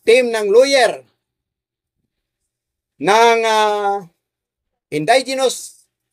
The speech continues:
and Muslim People's Alliance for Justice. Bakit justice? Wala kaming hustisya. Dika-dekada,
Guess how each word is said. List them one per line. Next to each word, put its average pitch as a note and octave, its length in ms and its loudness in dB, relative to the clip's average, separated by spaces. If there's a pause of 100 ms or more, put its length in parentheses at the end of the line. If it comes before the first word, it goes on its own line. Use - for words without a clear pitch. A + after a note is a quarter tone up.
(140)
and F3 240 -8
Muslim C4+ 480 0
People's B3+ 480 2
Alliance A#3 800 -2 (480)
for A#3+ 160 4
Justice. - 960 -2 (1200)
Bakit E3+ 320 -4
justice? G#3+ 640 -2 (1400)
Wala G4+ 320 2 (400)
kaming A3+ 480 0
hustisya. G#3 560 -2 (2250)
Dika-dekada, A#3 960 0